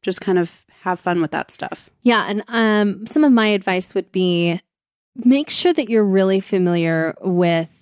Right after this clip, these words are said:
Speaker 2: the history of the home builder and their reputation, and also that you really like the houses that they've done. I think most semi-custom home builders have a pretty distinct style,
Speaker 1: Mm-hmm.
Speaker 2: right?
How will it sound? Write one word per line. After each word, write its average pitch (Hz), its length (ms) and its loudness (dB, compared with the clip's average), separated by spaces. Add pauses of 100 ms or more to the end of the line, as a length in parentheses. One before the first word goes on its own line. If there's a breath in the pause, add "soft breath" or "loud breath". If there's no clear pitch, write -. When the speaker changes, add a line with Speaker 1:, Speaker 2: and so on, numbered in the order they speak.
(120)
Speaker 2:
the 175 520 0
history 208 520 -2
of 170 180 -6
the 180 80 -6
home 165 220 -4
builder 156 560 -4
and 156 320 -4
their 156 120 -2
reputation, 208 840 -2
and 190 260 -4
also 202 360 -2
that 226 160 0
you 214 140 2
really 190 300 2
like 170 380 -4
the 165 80 -6
houses 160 420 -8
that 160 240 -6
they've 156 260 -4
done. 156 400 0 (440 soft breath)
I 226 120 4
think 294 400 -2
most 214 320 2
semi-custom 185 580 -2
home 170 180 0
builders 165 440 -2 (100)
have 175 480 -4 (120)
a 214 100 -2
pretty 302 400 -2
distinct 208 440 -6
style, - 580 -8 (160)
Speaker 1:
Mm-hmm. 226 80 -2
Speaker 2:
right? 165 280 -2